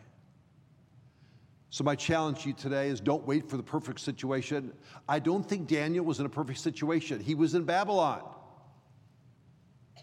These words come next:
The three Hebrew children were gonna be cast into fire, but they persevered. They ran their race. So can I say this?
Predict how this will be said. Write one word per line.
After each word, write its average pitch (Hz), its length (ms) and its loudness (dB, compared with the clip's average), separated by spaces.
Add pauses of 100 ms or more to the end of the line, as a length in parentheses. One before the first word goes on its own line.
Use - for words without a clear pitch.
(1500)
The 139 80 -2
three 180 260 2
Hebrew 175 240 2
children 190 300 2
were 147 60 4
gonna 143 120 0
be 160 100 2
cast 175 380 0
into 175 120 -2
fire, 185 360 4
but 147 180 -2
they 170 240 2 (1300)
persevered. 185 720 0 (2250)
They 147 140 2
ran 160 260 2
their 151 140 2
race. - 880 -6 (1400)
So - 160 -6
can 170 120 2
I 170 100 2
say 185 220 2
this? - 640 -4